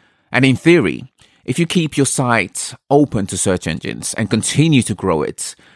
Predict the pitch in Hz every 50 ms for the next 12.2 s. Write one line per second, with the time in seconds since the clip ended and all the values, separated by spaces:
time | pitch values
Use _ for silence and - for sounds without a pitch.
0 | _ _ - 139 135 - - - 180 180 185 180 180 165 143 - - 214 208 220
1 | 208 202 202 - - 175 165 - - 165 147 135 135 123 120 110 - - - -
2 | 123 - 127 127 - - - 143 143 139 113 120 117 120 120 113 110 113 117 -
3 | _ - 104 107 110 123 143 156 160 143 123 - - - 95 90 - - 82 -
4 | - - - - _ _ _ 120 123 156 156 127 147 135 131 127 123 - - 143
5 | 135 113 - 135 107 107 113 110 101 - 107 - - - 104 104 101 101 101 92
6 | - 95 87 - - 92 87 82 78 - - - - - _ _ _ _ _ _
7 | _ _ 98 95 87 - 98 - - _ _ - - _ _ _ _ _ _ -
8 | 131 120 180 180 - 180 175 160 160 165 151 143 127 123 123 127 127 127 120 120
9 | 113 95 - 120 117 107 95 - - 85 - - - - 92 98 - 98 76 71
10 | 95 - - 95 87 85 80 - - - 64 60 57 57 - - - 123 151 165
11 | 160 160 160 - - 202 185 175 - - - 160 156 - 127 - - - 98 95
12 | 92 - -